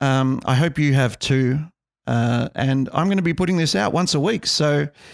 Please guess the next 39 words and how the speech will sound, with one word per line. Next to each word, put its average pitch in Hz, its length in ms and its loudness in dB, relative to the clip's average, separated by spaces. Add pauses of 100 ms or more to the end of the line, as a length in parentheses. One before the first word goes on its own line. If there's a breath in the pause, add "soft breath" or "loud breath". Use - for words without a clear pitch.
(280 loud breath)
you 156 100 2
know, 151 240 0
if - 240 -2
you've 147 180 -2
got, 170 180 -4
like, 143 240 -2
a 113 60 -4
podcast 147 640 -2
app 180 240 -2
or 156 100 0
whatever, 156 480 0 (400)
subscribe 160 720 0 (200)
on 147 180 2
that. 180 380 -2 (520)
I - 80 -4
don't 180 140 0
know 180 60 2
if 165 100 -2
they 147 120 0
call 165 280 0
it - 60 -6
subscribing 170 640 -2
for 165 100 -4
podcasts. 180 720 -2
Uh, 135 160 0
some, 160 240 -2
I 139 60 -2
think 151 180 -4
some 156 300 -2
do. 180 340 0 (540 soft breath)
Maybe 147 240 0
it's, - 180 -4
like, 135 220 0
just - 320 -2 (260 soft breath)
add 139 260 0
to - 120 -2
list 135 420 0
or 147 80 2
something. 143 400 0